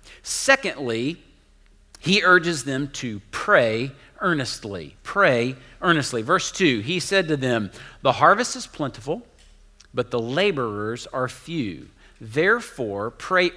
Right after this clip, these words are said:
earnestly to the Lord of the harvest to send out laborers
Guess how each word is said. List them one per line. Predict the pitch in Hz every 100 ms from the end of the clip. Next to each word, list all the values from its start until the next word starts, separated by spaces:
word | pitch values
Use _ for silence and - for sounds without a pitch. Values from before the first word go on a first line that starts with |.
| -
earnestly | 196 226 214 - - 127 123 139
to | 135
the | 131
Lord | 120 120 143
of | 185
the | 190
harvest | 113 98 95 147 - - - - -
to | 147
send | 135 - 220 226 214 -
out | 175 170 -
laborers | 156 160 202 185 139 120 117 143 -